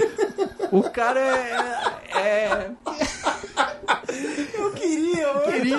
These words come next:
Speaker 2: queria.
Speaker 1: Velho, mano. E não dá pra colocar outro cara, né? Essas coisas de passagem de bastão, tem uns personagens que, assim, o personagem é muito do cara que faz, né?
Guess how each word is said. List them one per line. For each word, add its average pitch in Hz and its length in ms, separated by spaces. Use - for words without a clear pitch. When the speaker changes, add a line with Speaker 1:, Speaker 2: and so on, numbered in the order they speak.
Speaker 2:
queria. 320 680
Speaker 1:
Velho, 220 440
mano. - 280
E 339 60
não 370 120
dá 320 140
pra 311 140
colocar 226 440
outro - 260
cara, 143 340
né? 156 240
Essas 214 240
coisas 220 220
de 208 60
passagem 196 440
de 170 40
bastão, 165 320
tem 214 160
uns 208 80
personagens 196 480
que, - 100
assim, 170 320
o 185 140
personagem 214 580
é 202 40
muito 185 380
do 220 180
cara 202 260
que - 200
faz, 185 420
né? 147 180